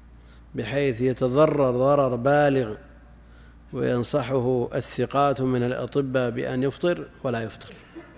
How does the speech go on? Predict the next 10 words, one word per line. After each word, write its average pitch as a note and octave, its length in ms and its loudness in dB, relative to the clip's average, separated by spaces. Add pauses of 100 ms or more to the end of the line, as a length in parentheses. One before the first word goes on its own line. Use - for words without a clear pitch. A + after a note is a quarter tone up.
(1200)
كما B2+ 300 -2
أن C3 180 0
بعض C3+ 220 0
الناس A#2+ 400 -4
وهو B2 320 -2
مسافر B2+ 580 -4
تل-، A#2 280 -8
يلحقه B2+ 680 -4
من A#2 160 -2
المشقة A#2+ 880 -4